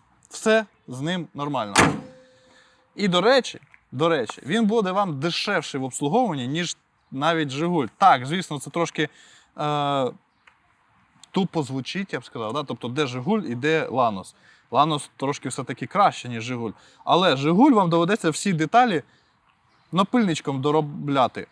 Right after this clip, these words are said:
А тут все становиться нормально. І причому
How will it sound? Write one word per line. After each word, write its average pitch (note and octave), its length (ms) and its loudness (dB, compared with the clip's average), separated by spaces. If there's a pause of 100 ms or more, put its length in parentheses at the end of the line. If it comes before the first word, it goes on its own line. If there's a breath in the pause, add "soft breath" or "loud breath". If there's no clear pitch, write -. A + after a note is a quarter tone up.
(160)
А D#3+ 120 4
тут F4+ 340 -2 (160)
все B3+ 300 0
становиться F#3+ 680 -2
нормально. F3+ 380 0
І D3 80 0
причому G#3+ 500 2